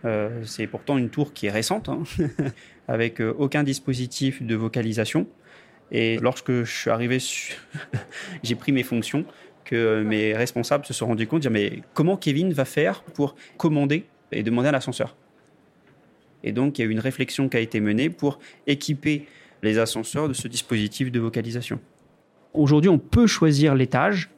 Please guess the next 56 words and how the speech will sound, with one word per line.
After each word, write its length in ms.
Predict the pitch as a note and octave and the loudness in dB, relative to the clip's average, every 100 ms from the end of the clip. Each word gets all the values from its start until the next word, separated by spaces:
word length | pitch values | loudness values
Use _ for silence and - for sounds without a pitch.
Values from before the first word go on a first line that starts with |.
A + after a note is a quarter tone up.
| _ - | _ -2
grâce 320 | A#2 C3+ C3 | 2 2 2
à 40 | B2 | 0
un 80 | |
système 440 | A#2+ B2+ - C#3 B2 | 0 -2 0 2 4
de 80 | A#2+ | 2
vocalisation. 760 | B2+ B2 C3 A2+ A#2+ - D3+ F#3 - | 2 2 2 2 0 2 2 0 -4
Par 180 | A#2 | -4
contre, 440 | - D#3 F3 C#3+ C3+ - - - _ | 4 4 4 0 -2 -6 -20 -20 _
quand 260 | C#3+ C3+ C3+ | 2 4 6
on 120 | B2+ | 6
est 100 | D#3+ | 6
dans 120 | D#3 | 6
l'ascenseur 680 | C#3+ C3 B2 - D3+ F#3+ - _ _ - | 4 2 0 4 2 2 -4 _ _ -8
et 140 | B2+ | -6
que, 140 | - B2+ | 0 4
euh, 600 | B2 A2 G#2 G#2+ G#2+ A2 - | 6 6 4 2 0 -4 0
plusieurs 580 | C#3 C#3 B2 D3 C#3 C#3 | 4 4 6 4 2 -2
<laughs> 0 | |
étages 300 | C3 D3 B2+ | 2 2 4
ont 80 | A#2 | 4
été 180 | A2 B2 | 4 2
commandés, 480 | A2 G#2 G#2+ D#3+ - - - - - - | 4 6 6 4 0 -10 -20 -20 -6 0
euh, 160 | A2 G#2+ | 2 4
j'ai 140 | A2+ | 4
besoin 340 | A2+ A2+ C3+ | 4 4 6
de 80 | C#3 | 6
demander 400 | A2+ A#2+ A#2+ A#2+ C3 | 6 6 6 6 6
à 60 | |
la 100 | G#2+ | 4
personne 360 | - A#2 C3+ B2+ | 2 0 2 4
qui 60 | G#2 | 4
est 100 | A#2 | 4
avec 240 | A2 A2 | 2 4
moi 80 | B2+ | 4
dans 80 | A#2 | 2
l'ascenseur 720 | D#3 F3 - - - - - - - - | 0 0 0 0 -2 -4 -12 -16 -12 -10
<laughs> 260 | - - | -12 -14
si 280 | - - C#3 | -8 0 4
je 80 | B2 | 4
suis 140 | - A#2 | 4 6
bien 120 | D3+ | 6
au 40 | |
vingt-neuf. 360 | B2 A#2+ F#2+ - | 6 2 -2 -4
<laughs> 800 | - - - - - _ - _ | -12 -12 -12 -16 -16 _ -20 _
Parce 140 | - - | -18 -14
qu'il 80 | A2+ | -8
n'y 60 | |
a 60 | C#3 | -6
pas 60 | |
de 40 | A#2 | -2
voix 220 | A2+ D3 | 2 2
qui 180 | D3+ A2+ | 2 0
va 120 | A2 | 2
me 100 | G#2+ | 4
le 240 | G#2 G#2+ A#2+ | 2 0 0
vocaliser. 440 | G#2+ A#2+ G#2+ | 0 2 0